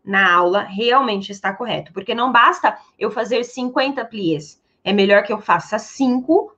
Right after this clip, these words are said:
mas que ele seja ex-, assim, ó, perfeitamente correto, ou seja,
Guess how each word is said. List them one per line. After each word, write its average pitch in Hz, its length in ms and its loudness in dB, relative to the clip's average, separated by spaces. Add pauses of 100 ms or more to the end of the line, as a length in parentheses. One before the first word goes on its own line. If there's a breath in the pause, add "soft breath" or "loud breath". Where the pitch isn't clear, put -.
(140)
mas 208 480 2
que - 100 -6
ele 220 120 -2
seja 208 560 0 (140)
ex-, 339 360 2 (420)
assim, 220 260 0
ó, 214 80 0
perfeitamente 339 920 0
correto, 165 420 0 (240 soft breath)
ou 277 200 2
seja, 180 500 -2